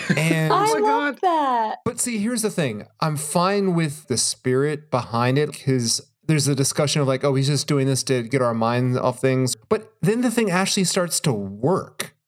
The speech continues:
Speaker 1: When he puts a cup of tea on top of it.
Speaker 2: Yes. And then I'm like, "Okay, I know the show has never been high on being, like,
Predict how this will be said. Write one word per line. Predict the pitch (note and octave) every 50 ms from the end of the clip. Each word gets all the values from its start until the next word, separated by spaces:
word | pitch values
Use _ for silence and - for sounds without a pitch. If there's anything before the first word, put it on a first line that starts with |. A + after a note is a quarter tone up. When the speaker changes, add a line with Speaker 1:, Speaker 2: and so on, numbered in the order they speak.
| _ -
Speaker 1:
When | C#3 D3 C#3+
he | C#3 C#3 C3
puts | C3 - E3+ E3 -
a | D#3 -
cup | - - D3 D3 C#3+ C#3+
of | A2+ G2+ -
tea | - - D3 B2 A2+ G#2 G2
on | F#2+ F#2
top | - - G2 F#2 G2
of | F#2+ F2+ E2
it. | D#2+ - _ -
Speaker 2:
Yes. | - - C4+ C#4 A3+ B2 - - -
And | - G#3 G#3 A#3+
then | B3+ B3
I'm | A3+ G#3+ G#3+
like, | G#3 G3+ F#3 - - _ _ - -
"Okay, | F#3+ - G#3 F#3+ F3 E3 - - _ _ -
I | - F3
know | E3+ F3+ G#3 B3+
the | C4+ A#3
show | - - G3+ G3
has | F3 C#3 C#3+
never | C#3+ C#3 C#3 D3+ F3 E3
been | C#3+ E3 D#3 D3+ D3+ C#3+
high | C#3 B2 - - C3+ B2+ C3 C3 C#3 C#3+ C#3+
on | B2+ C3 B2+ B2+
being, | A#2+ B2+ B2+ B2+ B2+ B2 A#2+ A#2 A#2+ A#2+
like, | A#2 A#2+ A#2+ A#2 A2+